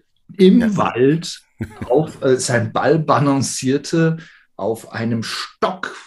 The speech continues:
Speaker 1: Er hat das heute Morgen dann nochmal, man kann's bei Instagram bei ihm auf dem Account dann sehen, ähm, oder zumindest mal seine Beschreibung lesen.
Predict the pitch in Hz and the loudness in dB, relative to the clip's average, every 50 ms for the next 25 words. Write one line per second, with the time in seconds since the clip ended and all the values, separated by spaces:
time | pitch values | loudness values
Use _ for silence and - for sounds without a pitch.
0 | - - 98 85 104 107 101 117 - - 131 123 - 117 117 110 120 117 110 110 | -12 -8 -4 -4 -2 -2 -2 -2 -2 -2 -4 -2 -2 -2 -2 -2 -2 -2 0 0
1 | 113 120 135 131 123 120 120 113 117 120 107 104 104 104 - 117 117 - - 101 | 0 0 0 -2 -2 -2 -2 -2 -2 -4 -4 -4 -4 -4 -6 -8 -8 -6 -6 -6
2 | 101 110 - - - 139 110 120 113 113 110 107 104 98 - 120 120 123 117 113 | -6 -6 -6 -4 -4 -2 0 0 0 0 2 0 0 0 -2 -4 -4 -4 -6 -8
3 | - - - - - - 110 95 95 95 101 95 - 110 110 110 104 - 101 104 | -12 -16 -20 -10 -6 -2 0 0 0 0 -2 -2 0 0 0 0 0 0 -2 0
4 | 98 92 104 104 120 123 - - - - - - - - - _ - - 113 104 | 0 2 2 2 2 0 -4 -10 -18 -18 -20 -20 -20 -20 -20 _ -4 0 2 4
5 | 101 98 104 107 - 98 98 95 - 113 107 101 98 - 101 95 95 92 92 - | 4 4 2 2 0 0 -2 -2 -2 -2 -2 -2 -2 0 0 0 0 0 -2 -2
6 | 110 101 98 92 - - - 101 98 113 117 123 117 113 113 117 117 104 110 104 | -2 0 -2 -2 -4 -4 0 0 2 2 2 2 2 2 4 2 2 2 0 -4
7 | 95 - | -6 -8